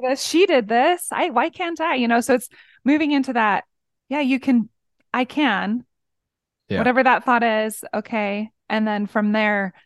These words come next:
Speaker 1: uh, it brings a completely different feeling. A lot of times ones that totally get you unstuck. And then it's just like,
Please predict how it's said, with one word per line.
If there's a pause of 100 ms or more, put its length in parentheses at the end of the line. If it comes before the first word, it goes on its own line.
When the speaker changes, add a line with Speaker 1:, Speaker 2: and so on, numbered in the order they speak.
(220)
Speaker 1:
uh, (180)
it
brings
a
completely
different
feeling.
A
lot
of
times
ones
that (220)
totally
get
you
unstuck.
And
then
it's
just
like,